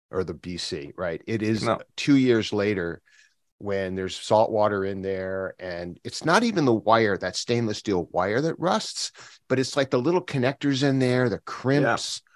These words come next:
Speaker 1: all this
Speaker 2: The
Speaker 1: other
Speaker 2: little crimps,
Speaker 1: stuff.
Speaker 2: yeah.
Speaker 1: Yeah.
Speaker 2: Yes, that was a quack one. So don't use the pull dump.
Speaker 1: No pull dumps.
Speaker 2: Yeah, exactly.
Speaker 1: Eventually, we're gonna get you down to what you should have, but we'll get to that at the end. So this next one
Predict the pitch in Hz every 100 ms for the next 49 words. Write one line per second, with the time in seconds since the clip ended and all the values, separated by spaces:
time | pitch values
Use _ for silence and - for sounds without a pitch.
0 | _ _ _ - 131 170 117 117 117 113
1 | - 117 - 98 104 - _ _ 98 95
2 | 92 87 85 _ 156 117 160 147 160 -
3 | - 123 123 131 135 - - 113 - 131
4 | 131 - 123 - 123 113 92 - 127 101
5 | 98 98 101 107 110 113 107 110 - _
6 | - - 90 - - - - - 147 135
7 | - - 127 101 - 127 120 110 156 -
8 | 117 92 82 90 95 - 92 90 87 82
9 | 82 85 - 82 - 80 73 71 - 80
10 | 90 90 98 170 78 71 71 69 64 _
11 | _ _ _ _ - 196 170 254 - 196
12 | 180 - 143 131 117 110